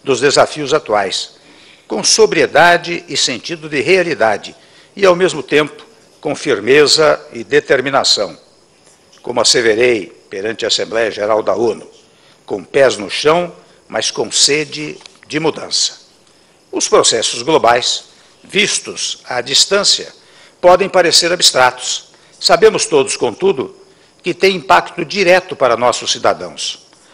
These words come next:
No cotidiano de nossas famílias, ganham evidente concretude. Significam mais ou menos segurança, mais ou menos investimentos, mais ou menos postos de trabalho,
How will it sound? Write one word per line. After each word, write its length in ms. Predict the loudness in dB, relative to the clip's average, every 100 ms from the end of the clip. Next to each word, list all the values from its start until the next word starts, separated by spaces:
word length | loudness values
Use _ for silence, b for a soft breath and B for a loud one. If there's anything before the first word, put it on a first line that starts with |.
| b
No 140 | -8 -4
cotidiano 640 | -2 -2 -2 4 6 4
de 60 | 0
nossas 320 | -2 0 -2
famílias, 600 | -4 -6 -6 -4 -4 -6 B B B -2
ganham 540 | 4 4 4 -2 -6 -14 -6
evidente 600 | -4 -4 -2 -2 -2 -6
concretude. 840 | -6 -2 -2 -2 -2 -4 -6 -12 -16 _ B B B -6
Significam 840 | -4 -2 -4 -4 -2 -2 0 0
mais 440 | 4 6 4 2
ou 80 | 0
menos 400 | 2 2 2 0
segurança, 720 | 0 0 0 0 0 -4 -8 b b b
mais 360 | 2 4 6 4
ou 80 | 2
menos 340 | 2 0 -2
investimentos, 880 | 0 0 0 -2 -4 -4 -6 -10 -10 b b b
mais 340 | 2 4 6 4
ou 80 | 2
menos 340 | 2 0 -2
postos 480 | 4 4 4 0 -6
de 60 |
trabalho, 460 | -2 0 2 2 0